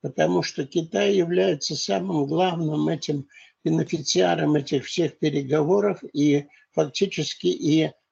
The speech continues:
существования самой Северной, Северной Кореи. Поэтому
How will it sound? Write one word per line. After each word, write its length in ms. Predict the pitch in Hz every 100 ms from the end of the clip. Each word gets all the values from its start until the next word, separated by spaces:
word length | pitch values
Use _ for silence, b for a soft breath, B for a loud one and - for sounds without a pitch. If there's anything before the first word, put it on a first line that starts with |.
| -
существования 1160 | - 170 - 170 - 156 160 170 180 175 165
самой 480 | 135 - 160 170 170
Северной, 680 | - 165 156 143 147 147 139 _ _ _ - 135
Северной 600 | - 170 160 143 156 135
Кореи. 560 | - 139 131 110 104 -
Поэтому 600 | 170 220 233 190 185